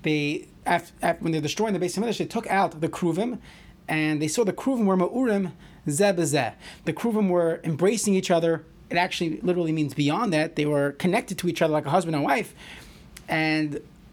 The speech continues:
the Gemara relates that the non-Jews were saying, "This is what Klal Yisrael puts in their Beis Hamikdash," but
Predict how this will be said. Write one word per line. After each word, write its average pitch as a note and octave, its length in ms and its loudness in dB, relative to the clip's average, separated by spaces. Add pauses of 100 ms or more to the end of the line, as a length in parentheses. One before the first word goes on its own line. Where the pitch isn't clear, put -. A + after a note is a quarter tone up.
(380)
the - 80 -2
Gemara F#3 340 2
relates F3+ 480 2 (300)
that D3 120 -4
the D3 60 -2
non-Jews F3 460 0
were D#3+ 100 -2
saying, D3+ 380 -2
"This C#3+ 180 -2
is E3+ 100 -4
what D#3 400 -2 (200)
Klal D3 320 2
Yisrael D#3+ 320 2
puts F#3 260 -2
in D3+ 220 -2
their C#3+ 320 -2 (360)
Beis D3+ 240 -2
Hamikdash," A2+ 460 -2 (480)
but D#3 360 0